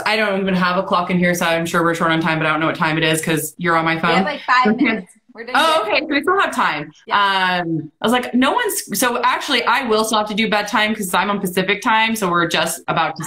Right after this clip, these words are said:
Speaker 1: seven.
Speaker 2: Oh,
Speaker 1: So I
Speaker 2: sorry.
Speaker 1: didn't, I know. You can,
Speaker 2: <laughs>
Speaker 1: a little later next time. No, it's good. Um, so I'll still have to do bedtime. But, um, but I, he's getting witching hour, so it's still a good trade-off.
Speaker 2: That's bad. Yeah.
Speaker 1: Um,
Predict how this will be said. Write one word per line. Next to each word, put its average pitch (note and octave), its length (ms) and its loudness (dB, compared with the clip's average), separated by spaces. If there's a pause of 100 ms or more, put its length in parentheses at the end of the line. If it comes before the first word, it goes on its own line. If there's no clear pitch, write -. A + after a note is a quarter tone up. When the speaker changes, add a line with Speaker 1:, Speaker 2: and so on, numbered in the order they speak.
Speaker 1:
seven. A3+ 520 2
Speaker 2:
Oh, G#3+ 400 -4
Speaker 1:
So G3+ 60 -8
I F3+ 40 -4
Speaker 2:
sorry. A3 280 2
Speaker 1:
didn't, A#3 480 0 (100)
I G#3+ 200 0
know. G#3 460 0
You G3 120 0
can, G#3 140 0 (120)
Speaker 2:
<laughs> F#3+ 60 0
Speaker 1:
a F#3+ 120 -10 (100)
little D#4+ 320 2
later A3+ 400 2
next D3+ 260 -2
time. C#3+ 320 0
No, A#3 240 2
it's A3+ 200 -4
good. C#3+ 300 -2 (320)
Um, F#3 640 0 (360)
so A3 160 0
I'll A#3+ 160 2
still A#3+ 140 -2
have F3+ 80 -6
to F3 40 -4
do D#3+ 100 -2
bedtime. - 460 -6 (200)
But, F3 440 2
um, E3 480 0
but - 160 0
I, A3 120 2
he's A#3+ 260 0
getting A3+ 240 2
witching F3+ 340 0
hour, C3+ 360 0
so D3 500 0
it's F#3 160 -2
still G3+ 180 0
a E3 60 -4
good D3+ 180 -2
trade-off. C3+ 520 -2
Speaker 2:
That's - 180 -14
bad. - 360 -10
Yeah. F3+ 200 0
Speaker 1:
Um, E3 380 -6